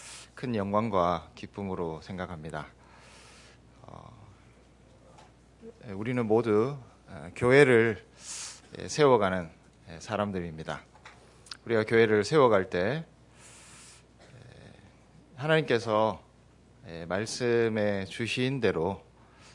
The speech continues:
우리가 이 교회를 세워가야 하겠는데, 예수 그리스도께서 바울을 통해서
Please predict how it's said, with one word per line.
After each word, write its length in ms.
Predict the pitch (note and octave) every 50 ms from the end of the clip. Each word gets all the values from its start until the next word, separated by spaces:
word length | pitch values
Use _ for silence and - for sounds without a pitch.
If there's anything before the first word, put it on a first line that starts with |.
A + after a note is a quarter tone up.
| - _ -
우리가 160 | - F#2+ F#2
이 220 | F#2 G2+ G2+ G2+ F2+
교회를 680 | - G#2+ G2+ G2 G2 G2+ F#2 F2+ F2+ F#2 F2+ F2 F2 -
세워가야 640 | - - - D#3 D3+ C#3 B2 A2 A2 G2+ G2 G2 F#2+
하겠는데, 720 | G2 F#2+ F#2 F2 G2+ G2 F2+ E2+ D2 D#2+ G#2 C#3+ E3 D#3+ - - - - - - - - - - - - - - - - - - - - _ _ -
예수 240 | A2+ B2+ C#3 D3+ C#3+
그리스도께서 920 | C3+ C3 C3 - - D3 - C3+ B2 A#2 - C3 B2 C3 C#3 D3+ D#3+ D3+ -
바울을 360 | - A#2 G2+ G#2 G#2+ G2+ G#2 G2+
통해서 560 | - G2+ E2+ E2+ E2 - - D#2+ D#2 D#2